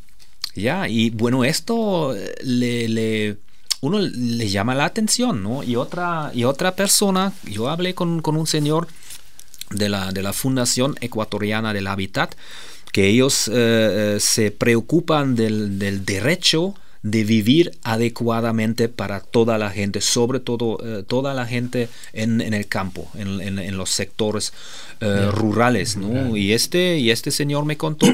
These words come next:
Speaker 1: <coughs> que hasta actualmente, hoy día, ya, hasta zonas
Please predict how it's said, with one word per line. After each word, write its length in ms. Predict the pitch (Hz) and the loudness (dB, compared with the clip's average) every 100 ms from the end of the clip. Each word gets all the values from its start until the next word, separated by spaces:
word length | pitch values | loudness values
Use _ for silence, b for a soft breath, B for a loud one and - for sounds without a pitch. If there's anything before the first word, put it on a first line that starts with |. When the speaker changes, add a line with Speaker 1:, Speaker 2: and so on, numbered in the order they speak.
| - - | 4 6
Speaker 1:
<coughs> 200 | 254 196 | 6 6
que 140 | 95 | 4
hasta 680 | 101 113 - 151 151 151 - - - - - | 2 0 0 0 2 0 -4 -12 -14 -12 -4
actualmente, 800 | - 156 - 113 95 95 90 92 - | 0 0 2 4 4 2 0 -2 2
hoy 240 | 120 123 | 6 8
día, 440 | 120 160 123 87 76 B B | 8 6 4 2 -6 B B
ya, 200 | 95 110 135 | -2 0 0
hasta 640 | 117 127 - 135 123 - | -2 -2 0 0 0 -2
zonas 800 | - - 139 156 156 151 - | 0 2 2 2 0 0 -2